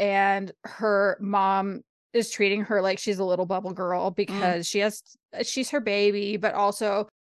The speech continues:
Speaker 1: she has type one diabetes. And it's like, "Okay, listen, rich lady, do you know that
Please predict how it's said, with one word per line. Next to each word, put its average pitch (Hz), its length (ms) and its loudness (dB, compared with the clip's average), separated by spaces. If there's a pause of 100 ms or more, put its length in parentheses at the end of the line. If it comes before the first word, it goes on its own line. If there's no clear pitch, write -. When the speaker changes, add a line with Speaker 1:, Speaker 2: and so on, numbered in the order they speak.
(140)
Speaker 1:
she - 180 -2
has 208 120 2
type 190 240 -4
one 208 180 -2
diabetes. 180 760 0
And 185 100 -6
it's 170 120 -12
like, 175 260 -4
"Okay, 185 760 -2
listen, 180 640 -4
rich 185 320 -6
lady, 170 460 -6
do 180 100 -14
you 214 120 -2
know 208 200 0
that 214 240 0